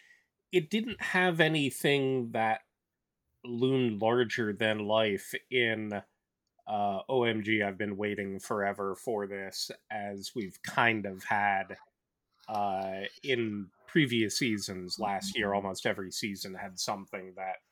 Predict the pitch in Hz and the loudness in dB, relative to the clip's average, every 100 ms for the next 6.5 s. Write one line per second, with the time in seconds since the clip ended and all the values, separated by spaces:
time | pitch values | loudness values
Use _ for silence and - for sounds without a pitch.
0 | - 113 95 92 92 104 92 _ _ 139 | -10 -6 -4 -4 -6 -10 -10 _ _ -6
1 | 120 135 117 107 98 92 117 104 104 101 | 4 6 6 0 -4 -6 -6 -4 -4 -4
2 | 98 95 90 - - 101 95 92 92 87 | -6 -8 -10 -10 -2 -2 0 -2 -4 -4
3 | 87 - _ _ _ _ - 117 123 101 | -6 -12 _ _ _ _ -4 0 2 2
4 | 92 107 95 98 95 95 92 90 - 127 | 0 -2 -4 -4 -6 -6 -4 -6 -4 -2
5 | 104 92 90 - 101 92 90 87 98 90 | -2 -4 -10 -6 -4 -4 -8 -10 -10 -10
6 | - 104 92 90 87 | -10 -10 -10 -14 -18